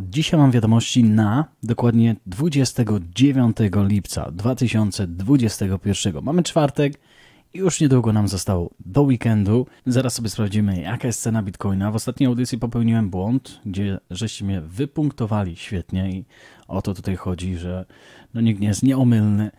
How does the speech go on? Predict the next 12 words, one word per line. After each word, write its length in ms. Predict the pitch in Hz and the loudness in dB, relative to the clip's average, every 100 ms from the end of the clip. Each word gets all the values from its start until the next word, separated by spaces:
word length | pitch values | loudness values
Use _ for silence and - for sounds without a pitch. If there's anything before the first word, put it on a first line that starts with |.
| - - _ | -20 -20 _
Mogę 260 | 120 127 110 | 0 0 0
tylko 180 | 110 104 | -4 -4
zaznaczyć, 540 | 104 104 113 113 95 | -2 2 2 0 -2
że 120 | 104 | 0
nie 140 | 147 170 | 0 2
pierwszy 360 | 165 135 - | 0 0 -4
i 60 | 147 | 0
nie 120 | 143 | 0
ostatni, 680 | 123 - 131 - 107 135 135 _ _ _ _ _ | 0 -2 -4 -2 0 0 -2 _ _ _ _ _
ale 220 | - 131 156 | -4 0 2
myślałem, 480 | 143 - 127 123 | 0 2 2 2
że 300 | 104 110 101 | 0 -2 -4